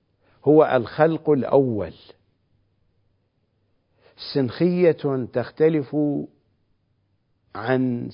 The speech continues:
سنخية الخلق الثاني، سنخية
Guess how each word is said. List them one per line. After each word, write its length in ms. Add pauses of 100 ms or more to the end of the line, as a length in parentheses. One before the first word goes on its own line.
(100)
سنخية 800
الخلق 600
الثاني، 720 (2250)
سنخية 920